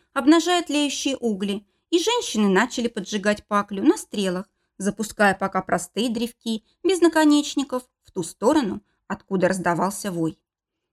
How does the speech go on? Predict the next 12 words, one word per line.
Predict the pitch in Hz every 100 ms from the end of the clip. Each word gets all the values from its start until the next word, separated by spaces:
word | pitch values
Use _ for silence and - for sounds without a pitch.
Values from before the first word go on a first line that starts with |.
| _
Лисанна | - 226 - 466 480
ничего | 226 190 - 202
не | 277 302
понимала, | 294 277 233 202 185 - _ -
но | 202
действовала | 165 220 254 - 254
как | 247 220
все. | - - 175 - _ _ _ -
Вот | 440 480
только | 349 311 302
неизвестный | 262 262 262 320 214
страх | 202 - 233 294